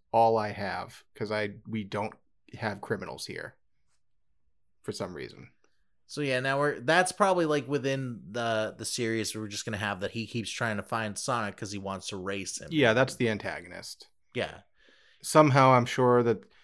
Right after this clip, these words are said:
Speaker 1: th-, one of the episodes, like, uh,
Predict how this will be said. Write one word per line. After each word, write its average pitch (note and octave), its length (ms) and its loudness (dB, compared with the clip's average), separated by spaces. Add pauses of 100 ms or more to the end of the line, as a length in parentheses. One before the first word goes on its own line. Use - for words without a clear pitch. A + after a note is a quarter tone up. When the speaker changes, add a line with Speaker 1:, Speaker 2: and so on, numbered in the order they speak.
(520)
Speaker 1:
th-, - 120 -8 (120)
one C3+ 320 6
of C3+ 60 8
the B2+ 120 8
episodes, B2 640 4
like, G#2+ 380 0 (340)
uh, C#2+ 280 -8